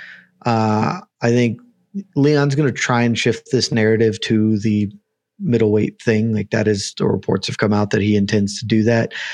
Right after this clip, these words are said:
That's just not gonna gain any steam. Like, I, I truly don't think anyone at all cares about that.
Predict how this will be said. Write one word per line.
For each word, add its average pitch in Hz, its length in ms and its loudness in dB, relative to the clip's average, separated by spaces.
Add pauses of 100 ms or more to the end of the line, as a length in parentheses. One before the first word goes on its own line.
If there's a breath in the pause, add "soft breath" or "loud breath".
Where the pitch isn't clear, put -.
(280 loud breath)
That's 151 220 2
just 151 180 0
not 113 220 0
gonna 113 140 2
gain 104 260 0
any - 220 0
steam. - 440 -4 (140)
Like, 113 200 -2
I, 123 180 0 (480)
I 117 260 -2
truly 127 360 4
don't 107 260 0
think - 220 -4
anyone 76 360 0
at - 80 0
all 50 220 0
cares - 260 -2
about - 280 -10
that. - 320 -2